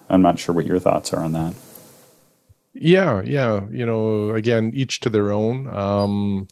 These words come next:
Speaker 2: I've always been intrigued by a Cassegrain. Uh, I've never owned one. I've had
Speaker 1: Mm.
Speaker 2: Maksudovs, which are a similar design.
Speaker 1: Yeah.
Speaker 2: Um,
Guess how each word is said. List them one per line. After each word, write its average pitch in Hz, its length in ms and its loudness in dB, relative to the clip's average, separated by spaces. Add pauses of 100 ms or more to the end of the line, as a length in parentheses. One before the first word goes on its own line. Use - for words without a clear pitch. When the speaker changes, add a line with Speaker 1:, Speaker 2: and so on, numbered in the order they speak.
(200)
Speaker 2:
I've 156 100 -2
always 359 220 4
been 359 140 -2
intrigued 117 360 0
by 101 140 2
a 92 100 0
Cassegrain. 92 920 -2
Uh, 90 440 -2
I've 107 140 -6
never 147 280 0
owned 120 300 0
one. 139 280 -2
I've 98 100 -6
had 107 300 -4
Speaker 1:
Mm. 117 60 -2
Speaker 2:
Maksudovs, 107 720 0
which - 300 -8
are 98 280 0
a 92 60 0
similar 104 440 2
design. 92 640 0 (560)
Speaker 1:
Yeah. 87 300 6
Speaker 2:
Um, 87 340 0